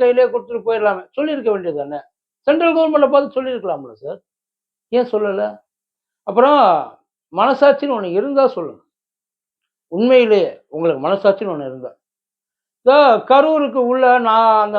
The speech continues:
நாற்பது பேரை கொலை பண்றதுக்கு முன்னாடி ஒரு நன்றி உரை ஒண்ணு சொன்னீங்க பாத்தீங்களா? போலீஸ்க்கு, காவல்துறைக்கு சிறப்பான சேவை,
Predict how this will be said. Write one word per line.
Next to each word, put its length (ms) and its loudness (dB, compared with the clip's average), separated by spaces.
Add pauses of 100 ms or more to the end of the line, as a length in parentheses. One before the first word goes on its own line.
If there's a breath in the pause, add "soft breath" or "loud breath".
நாற்பது 340 2
பேரை 240 4
கொலை 220 4
பண்றதுக்கு 440 -8
முன்னாடி 300 -8 (1400)
ஒரு 160 4 (140)
நன்றி 420 -2
உரை 220 6
ஒண்ணு 240 -8
சொன்னீங்க 260 -8
பாத்தீங்களா? 400 -10 (360)
போலீஸ்க்கு, 460 -2 (100)
காவல்துறைக்கு 600 -2 (100)
சிறப்பான 600 0 (100)
சேவை, 260 -6